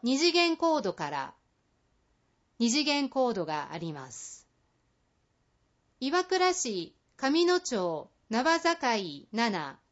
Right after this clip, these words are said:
平安会館岩倉西条向かい。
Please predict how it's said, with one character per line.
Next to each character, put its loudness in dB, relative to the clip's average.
平 2
安 0
会 0
館 -6
岩 0
倉 0
西 0
条 -6
向 -8
か -8
い。 -14